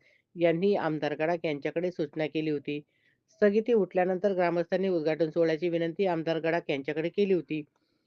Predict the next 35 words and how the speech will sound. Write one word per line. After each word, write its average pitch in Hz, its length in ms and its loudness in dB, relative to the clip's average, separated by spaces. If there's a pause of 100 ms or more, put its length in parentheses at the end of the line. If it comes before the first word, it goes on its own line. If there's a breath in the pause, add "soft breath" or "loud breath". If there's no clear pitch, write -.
(200)
उद्घाटन 165 440 2
सोहळा 165 320 2 (300)
देवगड 170 380 4
देवस्थानचे 156 520 0
महंत 170 320 -8
भास्करगिरी 156 560 -4
महाराज 165 360 -4 (360)
व 156 100 0
महंत 175 400 0 (160)
प्रकाशानंद 175 560 -4
गिरी 160 240 -4
महाराज 160 360 -4
यांच्या 156 360 -4
हस्ते 156 240 -8
व्हावा, 156 300 -2 (440 soft breath)
अशी 185 220 0
माजी 165 260 0
मंत्री 156 300 -4
शंकरराव 151 460 -4
गडाख 170 240 -4
यांची 156 300 -2
इच्छा 151 220 -8
होती. 135 300 -4 (500)
त्यानुसार 160 460 0 (360)
हा 151 140 2
सोहळा 175 400 0
महंत 170 400 -4
प्रकाशानंद 165 600 -4
गिरी 156 240 -2
महाराज 165 340 -4 (400)
यांच्या 147 320 -6
हस्ते 165 280 -4
पार 143 240 -2
पडत 147 280 -4
आहे. 139 260 -2